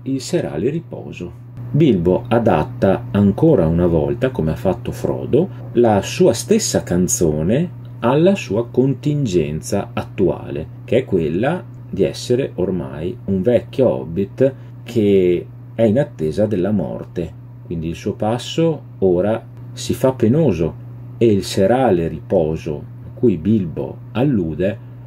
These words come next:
è quello della morte che arriva alla fine della vita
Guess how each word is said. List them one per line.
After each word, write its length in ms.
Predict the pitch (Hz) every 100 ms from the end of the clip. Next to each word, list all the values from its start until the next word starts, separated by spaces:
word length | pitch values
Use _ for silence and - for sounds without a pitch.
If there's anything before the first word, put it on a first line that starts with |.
| - -
è 160 | - -
quello 560 | - 82 80 92 110 -
della 320 | 104 113 110
morte 600 | 107 76 60 - 98 92 - - -
che 180 | - 117
arriva 480 | 117 71 76 92 -
alla 220 | 92 110
fine 340 | - 73 80
della 260 | 85 82 87
vita 460 | 76 65 - 82